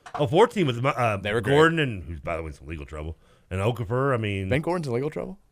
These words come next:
Speaker 1: Yeah, he got arrested.
Speaker 2: I didn't know that.
Speaker 1: Yeah, yeah, that's, uh, for, uh, I think it was a, a fight.
Speaker 2: Ooh.
Speaker 1: I saw it across, like, the bottom of the,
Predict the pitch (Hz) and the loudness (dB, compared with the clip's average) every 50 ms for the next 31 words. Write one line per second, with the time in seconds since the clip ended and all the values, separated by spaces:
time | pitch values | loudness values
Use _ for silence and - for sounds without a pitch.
0 | _ - 82 87 87 95 95 85 69 67 69 73 92 95 - - 76 76 73 - | _ -10 -6 -4 -2 -2 -2 -4 -4 -6 -6 -6 -6 -8 -8 -10 -10 -10 -10 -12
1 | _ _ _ - 123 151 110 78 73 73 73 - - 80 80 80 78 78 76 76 | _ _ _ -8 -6 -6 -6 -6 -8 -10 -10 -10 -10 -10 -10 -8 -8 -8 -10 -10
2 | 71 71 69 71 - 82 78 - - - 76 76 73 69 69 67 - 78 76 73 | -12 -14 -16 -12 -12 -12 -12 -12 -10 -10 -8 -8 -8 -8 -10 -12 -12 -10 -10 -10
3 | 73 71 67 67 _ _ _ 76 73 69 85 123 120 90 71 69 73 69 69 67 | -10 -12 -14 -16 _ _ _ -16 -14 -12 -10 -10 -10 -10 -10 -12 -12 -14 -14 -14
4 | 65 65 62 60 _ _ _ _ _ _ _ 76 69 60 _ - 95 107 90 67 | -16 -18 -20 -20 _ _ _ _ _ _ _ -20 -20 -18 _ -10 -8 -8 -8 -10
5 | - - - _ _ _ _ _ _ _ _ _ _ _ _ _ _ _ - 131 | -12 -20 -20 _ _ _ _ _ _ _ _ _ _ _ _ _ _ _ -10 -10
6 | 113 - - - _ _ _ _ _ _ 73 - - 90 82 73 - - 87 80 | -10 -12 -14 -20 _ _ _ _ _ _ -14 -6 -6 -6 -6 -6 -6 -6 -6 -6
7 | - - 82 76 71 - 80 73 71 78 78 80 80 76 73 71 69 69 71 69 | -6 -8 -12 -12 -10 -10 -10 -8 -6 -6 -6 -4 -6 -8 -10 -10 -10 -10 -12 -14